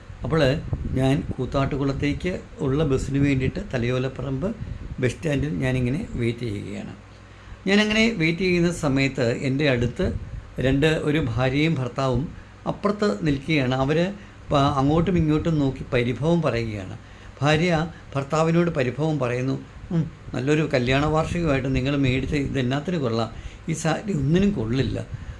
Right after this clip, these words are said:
ആ, അപ്പോൾ ഭർത്താവ് പറയുന്നുണ്ട്, "എടി, എൻ്റെ കയ്യിൽ അത് വാങ്ങിക്കാനേ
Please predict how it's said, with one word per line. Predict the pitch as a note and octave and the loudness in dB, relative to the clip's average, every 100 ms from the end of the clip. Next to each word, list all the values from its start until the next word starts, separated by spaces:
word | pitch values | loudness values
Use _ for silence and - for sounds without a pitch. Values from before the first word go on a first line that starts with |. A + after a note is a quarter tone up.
| - | -6
ആ, | - - - | -4 -4 -4
അപ്പോൾ | - C#3 | -4 -4
ഭർത്താവ് | A2+ - E3+ | -4 -6 -2
പറയുന്നുണ്ട്, | E3 D3+ C#3 | -2 0 -2
"എടി, | C3 G#3 | -2 -2
എൻ്റെ | G3+ E3+ | -2 0
കയ്യിൽ | G3+ B3 A3+ | 0 0 -2
അത് | G3+ | -2
വാങ്ങിക്കാനേ | G#3 F#3+ G#3 G#3+ A3+ | -2 -2 -2 0 0